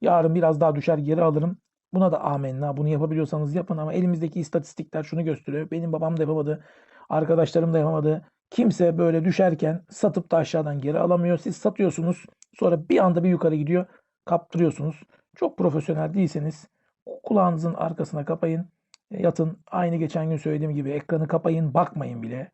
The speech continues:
Siz Tüpraş'a ortaksanız, siz Türk Hava Yolları'na ortaksanız, siz Pegasus'a ortaksanız. Ya pandemi oldu, ne oldu? Pegasus'a ortak olan, Türk Hava Yolları olan,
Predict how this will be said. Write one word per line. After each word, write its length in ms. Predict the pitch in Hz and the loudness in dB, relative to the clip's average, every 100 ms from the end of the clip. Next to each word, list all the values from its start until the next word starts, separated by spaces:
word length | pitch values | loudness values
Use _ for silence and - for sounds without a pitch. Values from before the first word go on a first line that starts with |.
| _ _ | _ _
Siz 200 | _ - | _ -6
Tüpraş'a 400 | - 190 175 143 | -4 0 0 0
ortaksanız, 580 | 147 127 135 - 117 101 | -4 -4 -8 -8 -12 -10
siz 180 | - 160 | -10 -8
Türk 220 | 196 185 | -6 -2
Hava 120 | 160 | 2
Yolları'na 320 | 165 151 151 | 4 2 0
ortaksanız, 560 | 147 131 147 123 120 104 | -2 -4 -6 -6 -12 -10
siz 220 | 190 151 _ _ _ _ - | -8 -10 _ _ _ _ -6
Pegasus'a 460 | 156 - - - | 0 0 0 0
ortaksanız. 760 | 156 147 160 - 120 110 - _ _ _ _ _ _ | -2 0 -2 -2 -8 -12 -16 _ _ _ _ _ _
Ya 160 | 170 143 | -8 0
pandemi 360 | 170 185 202 | 2 4 6
oldu, 260 | 196 156 165 | 6 4 4
ne 40 | |
oldu? 460 | 202 160 147 185 - _ - | 4 4 0 -2 -6 _ -8
Pegasus'a 420 | 180 175 180 - | -4 -2 -2 2
ortak 280 | 165 151 175 | 2 2 0
olan, 220 | 135 123 | -2 -2
Türk 180 | 175 165 | -2 2
Hava 80 | 170 | 4
Yolları 260 | 156 151 | 4 2
olan, 280 | 147 131 120 | 0 -2 -6